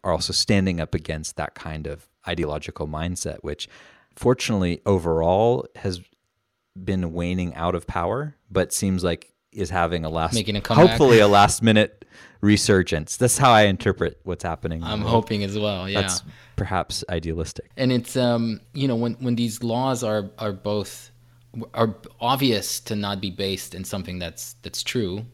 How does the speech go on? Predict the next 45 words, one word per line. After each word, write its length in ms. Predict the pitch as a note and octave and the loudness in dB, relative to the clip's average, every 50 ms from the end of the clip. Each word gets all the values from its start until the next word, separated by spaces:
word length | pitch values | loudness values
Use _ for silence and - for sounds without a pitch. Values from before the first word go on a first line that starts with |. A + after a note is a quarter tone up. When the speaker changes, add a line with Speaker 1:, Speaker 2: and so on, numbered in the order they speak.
| _ _ - | _ _ -20
Speaker 2:
as 80 | - - | -20 -16
far 160 | - - E2 | -12 -12 -10
as 120 | D#2+ E2+ | -10 -10
we 60 | F2+ E2 | -12 -16
consider 340 | - F#2+ - - F#2 F2 D#2 | -16 -18 -16 -14 -14 -14 -12
what 200 | E2+ E2 - - _ _ _ - | -14 -16 -16 -18 _ _ _ -16
we 100 | G#2 G2 | -14 -14
can 340 | - - F2+ F2+ F#2+ F#2+ - - - | -12 -12 -10 -8 -8 -8 -10 -8 -6
know 140 | A2 A2 G#2+ | -4 -2 -2
is 140 | G2 F#2 - | -4 -4 -6
true, 320 | - - A2 G2+ F#2+ - - - - - - | -8 -8 -6 -8 -8 -10 -16 -20 -20 -10 -6
as 140 | - B2 A#2+ | -4 -4 -2
well 300 | A2+ C3 D3 E3 E3+ C#3+ | 2 4 4 6 6 4
as 120 | B2 A2+ | 4 2
not 220 | B2 A#2 A2 F#2+ - - _ _ _ | 0 -2 -2 -4 -6 -12 _ _ _
serving 400 | - - - D#3+ E3+ D#3 A#2 F2 | -12 -2 0 2 2 2 0 -2
us. 400 | D#2 D#2+ - - - - - - - _ _ - _ _ - | -4 -6 -6 -4 -4 -4 -4 -6 -10 _ _ -20 _ _ -6
And 100 | G#2+ G#2+ | -4 -4
in 80 | G#2 | -4
fact, 340 | G#2 - B2+ A#2 G#2+ - - | -2 -2 -2 -2 -2 -4 -6
in 120 | A2 G2+ | -8 -8
some 160 | F#2+ - A2+ G#2 | -6 -6 -6 -4
cases, 400 | - G#2+ G#2+ G2+ - G#2 F#2+ G2+ | -4 -4 -4 -4 -6 -8 -8 -8
like, 180 | G2 F#2+ F2+ | -8 -8 -8
just, 320 | - G2+ - - - - - | -8 -10 -10 -10 -12 -10 -10
you 100 | G#2+ G2 | -8 -8
know, 140 | F2+ F2 | -8 -8
the, 300 | F2+ F2+ F2 E2 E2+ E2+ G2+ | -10 -10 -10 -10 -10 -8 -8
the 80 | G#2 | -8
amount 200 | G2 G2 G#2 G2+ | -6 -4 -4 -4
of 80 | G2+ - | -4 -6
people 260 | - A2 - - G#2 | -6 -8 -6 -8 -6
that 160 | F#2 G2+ F#2 | -6 -4 -4
are 80 | F#2 F#2 | -4 -4
in 100 | F#2 F#2 | -6 -4
jail 400 | F#2 - A2+ A2+ G#2+ G2 F2+ E2+ | -4 -2 -2 0 0 -2 -2 -4
for, 420 | F2+ - - F#2 F2 E2 E2 E2+ - - | -8 -10 -10 -10 -8 -8 -10 -10 -12 -10
Speaker 1:
Right. 220 | F2 D#2 C#2+ C#2+ - - _ _ | -10 -10 -10 -12 -16 -20 _ _
Speaker 2:
you 100 | - G2+ | -12 -8
know, 80 | G2 F#2+ | -8 -8
just 200 | F2+ F#2+ F2+ - | -8 -8 -10 -8
ridiculous 440 | - G2 F#2 F#2+ F#2 F#2+ F2 - - | -6 -6 -6 -6 -6 -8 -10 -8 -6
things, 300 | - B2+ A#2 A2 G#2 - - - - - _ _ _ _ _ _ - | -4 -4 -4 -4 -6 -10 -16 -20 -20 -20 _ _ _ _ _ _ -14
that 500 | A2 G2+ G2 A2+ A2+ A2+ A#2+ A#2+ - - | -12 -6 -2 0 2 2 0 0 0 -2
is, 280 | G#2+ G#2 F#2+ - - | -2 -2 -2 -6 -12